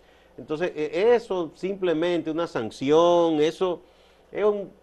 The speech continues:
más que todo un gesto, yo digo que a veces hasta medio simbólico, pero eso no, eso no impide, eh, que un gobierno siga, eh, ahí en el poder. Eso,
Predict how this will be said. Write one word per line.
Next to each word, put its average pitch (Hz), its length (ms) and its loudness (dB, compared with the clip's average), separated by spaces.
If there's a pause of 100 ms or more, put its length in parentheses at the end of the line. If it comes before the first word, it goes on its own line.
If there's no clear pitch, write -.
más 160 240 -2
que 208 80 0
todo 190 240 -2
un 185 100 0
gesto, 160 360 -2
yo 143 160 -4
digo 147 240 -4
que 147 80 -4
a - 20 -2
veces 147 220 -6
hasta 123 180 -6
medio 117 220 -8
simbólico, 113 600 -6
pero 117 300 -2 (400)
eso 190 380 0
no, 170 560 2 (520)
eso 151 220 -4
no 180 120 2
impide, 156 680 -2 (320)
eh, 113 320 -4
que - 60 -8
un 143 80 0
gobierno 143 400 -2
siga, 110 480 -6 (580)
eh, 104 400 -10
ahí 120 340 -6
en 117 140 -4
el 110 80 -6
poder. 101 400 -8
Eso, 147 440 -6